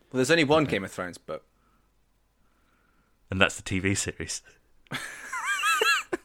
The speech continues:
Speaker 3: The only
Speaker 2: Yeah.
Speaker 3: Game of Thrones book that I'm aware of is the T V series.
Speaker 1: No,
Speaker 2: Oh,
Speaker 1: there
Speaker 2: wait,
Speaker 1: is
Speaker 2: this story's from the Holy Bible.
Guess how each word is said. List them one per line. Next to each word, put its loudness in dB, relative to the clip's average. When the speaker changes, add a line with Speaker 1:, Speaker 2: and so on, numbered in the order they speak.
Speaker 3:
The 10
only 12
Speaker 2:
Yeah. 10
Speaker 3:
Game 12
of 4
Thrones 8
book 2
that 4
I'm 8
aware 4
of 0
is -2
the -10
T 8
V 2
series. -8
Speaker 1:
No, 0
Speaker 2:
Oh, 10
Speaker 1:
there 8
Speaker 2:
wait, 10
Speaker 1:
is 4
Speaker 2:
this 6
story's 8
from 6
the 8
Holy 8
Bible. 4